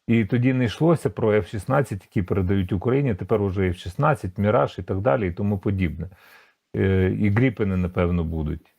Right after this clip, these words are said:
із Швеції. Але питання не в тому. Так само, як і ядерна зброя, рано чи пізно опиниться в Україні.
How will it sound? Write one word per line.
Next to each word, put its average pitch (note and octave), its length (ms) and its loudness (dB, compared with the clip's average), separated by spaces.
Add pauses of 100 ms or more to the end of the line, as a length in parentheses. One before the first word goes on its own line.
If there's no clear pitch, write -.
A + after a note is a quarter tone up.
із F#2 120 -6
Швеції. F2+ 560 -2
Але A2+ 160 2
питання C#3 440 -2
не C#3 100 0
в - 60 -6
тому. A#2+ 260 0
Так - 140 -8
само, D3+ 200 0
як C#3 180 0
і C#3+ 40 0
ядерна C3 340 0
зброя, A#2+ 400 2
рано G#2+ 260 0
чи - 120 -14
пізно G#2 280 2
опиниться F#2+ 460 -2
в F2+ 80 0
Україні. F2 460 0